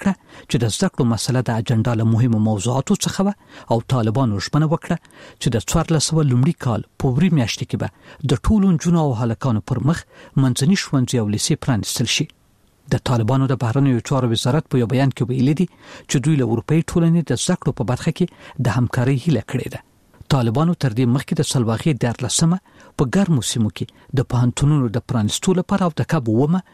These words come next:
په سړو سیمو کې د پوهنتونونو د پرانیستو لپاره اعلان کړی و، خو شرط یې دا ایښی و چې د هلکانو او نجونو ټولګي به سره بیل وي. د افغانستان لپاره د اروپایي ټولنې ځانګړي استازي په ټویټونو کې دا هم لیکلي دي چې د ښځینه فعالانو د تریتم کېدو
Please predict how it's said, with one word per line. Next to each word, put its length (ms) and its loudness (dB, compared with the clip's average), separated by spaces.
په 80 0
سړو 280 2
سیمو 160 0
کې 140 -6
د 80 0
پوهنتونونو 640 2
د 100 -2
پرانیستو 540 -2
لپاره 400 -4
اعلان 300 2
کړی 160 0
و، 80 -2
خو 140 -4
شرط 320 -2
یې 40 2
دا 100 -2
ایښی 320 0
و 100 0
چې 400 -8
د 60 -2
هلکانو 520 0
او 120 0
نجونو 380 2
ټولګي 260 -4
به 100 -2
سره 220 0
بیل 260 0
وي. 140 -4
د 40 2
افغانستان 460 2
لپاره 300 0
د 80 0
اروپایي 360 0
ټولنې 360 2
ځانګړي 380 0
استازي 380 0
په 160 -4
ټویټونو 420 0
کې 120 -4
دا 120 0
هم 100 2
لیکلي 340 0
دي 120 0
چې 100 -2
د 80 0
ښځینه 400 2
فعالانو 540 2
د 100 0
تریتم 500 -2
کېدو 260 2